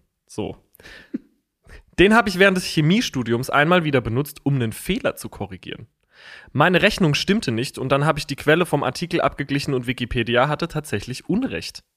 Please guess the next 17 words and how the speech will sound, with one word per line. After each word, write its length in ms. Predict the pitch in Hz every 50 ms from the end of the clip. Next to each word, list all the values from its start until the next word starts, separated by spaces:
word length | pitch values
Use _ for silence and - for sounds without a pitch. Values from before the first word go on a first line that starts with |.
| _ _ _ _ _ _ _ _
Kernig. 480 | - - - 80 85 82 - - - _ _ - - - 180 151
Wieder 300 | - 139 185 247 269 240
ein 140 | 185 147 131 139
paar 120 | 151 143
Jahre 200 | 127 127 123 120
später, 300 | - - - 127 123 160 160
nach 140 | 151 139 131
meinem 220 | 139 127 123 117 113
Masterstudium, 720 | 120 131 170 - - 190 - - - 120 110 110 120 135 -
dachte 260 | 127 120 - - 120
ich 100 | 113 -
dann, 220 | - 127 120 117 - _ _ _ _
"So, 380 | - 127 135 151 120 - - _ _ _ _ _ - _
du 120 | - 214
bist 200 | 240 190 - -
schlau 260 | - - 185 175 180 175
genug, 400 | 175 170 160 180 202 190 -